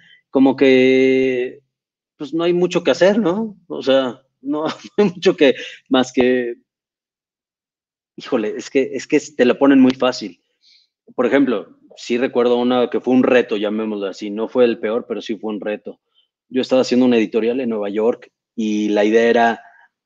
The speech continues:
poner a una chava con oj-, eh, orejas de, de conejo, ¿no?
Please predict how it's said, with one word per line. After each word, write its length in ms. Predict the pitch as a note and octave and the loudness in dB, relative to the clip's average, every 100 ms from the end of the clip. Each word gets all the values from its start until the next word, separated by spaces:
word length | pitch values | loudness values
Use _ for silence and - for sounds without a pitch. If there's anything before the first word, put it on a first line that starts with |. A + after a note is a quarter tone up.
| _ | _
poner 280 | - A2 A2+ | -2 2 4
a 20 | |
una 200 | B2+ A#2 | 4 4
chava 320 | - G#2+ A2+ | 2 0 0
con 380 | A2 G#2 G2+ G#2 | 0 -2 -2 -4
oj-, 160 | G2+ - _ - A2+ | -6 -8 _ -8 -2
eh, 840 | G#2+ G2+ G2 G2 F#2+ F#2 F#2+ G2 - _ _ - | -2 -2 -2 -4 -8 -10 -12 -16 -18 _ _ -4
orejas 420 | A2 A2 B2+ G#2 | -2 0 0 0
de, 560 | G2 F#2+ F#2 F#2 F2+ F2+ | 0 0 -2 -4 -8 -10
de 140 | - | -6
conejo, 400 | - A2 G#2 F#2 | -2 -2 -2 -8
¿no? 220 | E2 C#3 | -10 -12